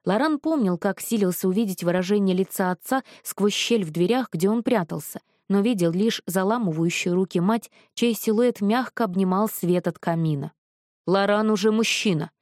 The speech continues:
Если он хочет стать королем, ему нужно научиться сражаться, Кадма.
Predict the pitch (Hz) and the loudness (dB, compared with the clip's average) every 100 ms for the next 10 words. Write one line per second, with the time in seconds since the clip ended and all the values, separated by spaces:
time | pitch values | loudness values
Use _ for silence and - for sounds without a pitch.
0 | _ _ 185 220 - 214 220 214 233 233 | _ _ 2 2 2 0 0 2 0 0
1 | 214 - 214 208 - 208 202 202 226 214 | -4 0 -2 -2 -2 0 2 2 2 2
2 | 226 220 226 208 240 233 226 - 240 - | 2 2 0 0 0 2 0 0 -4 0
3 | 233 - 226 202 277 - 185 - 170 147 | -2 2 0 0 -2 -2 -6 -2 -2 -2
4 | 147 143 | -4 -6